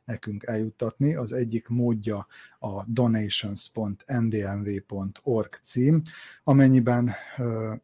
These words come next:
itt szeretnének nekünk utalni, akkor az Autonómia Portál működését támogatják. A másik lehetőség a Patreon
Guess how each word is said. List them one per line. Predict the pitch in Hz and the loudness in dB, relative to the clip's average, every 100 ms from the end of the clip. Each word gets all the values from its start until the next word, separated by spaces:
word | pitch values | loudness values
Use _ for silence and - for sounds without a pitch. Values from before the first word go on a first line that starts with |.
| - | -4
itt | 123 - | -4 -4
szeretnének | - 123 110 107 113 110 - | -2 0 0 -2 -2 -2 -6
nekünk | 107 - 104 135 | -10 -10 -10 -8
utalni, | 120 113 110 110 | -4 -2 -2 -4
akkor | 113 - 104 104 | -8 -8 -8 -8
az | - 110 | -10 -8
Autonómia | 120 113 - 104 98 98 95 - | -4 -4 -4 -4 -4 -6 -8 -2
Portál | 110 104 107 101 101 | 0 0 -4 -4 -2
működését | 107 - 104 101 98 104 104 | -4 -4 -6 -6 -8 -10 -8
támogatják. | - 104 110 107 104 - 135 156 - - - - - - - | -4 -2 -2 -4 -6 0 2 0 -4 -20 -16 -16 -18 -20 2
A | 139 | 8
másik | 175 170 151 | 10 8 6
lehetőség | 143 127 131 117 - 127 127 95 - _ | 8 8 8 4 8 6 6 2 -12 _
a | 131 - - | -10 -8 4
Patreon | 123 120 - 113 113 107 107 | 4 4 2 2 2 2 -2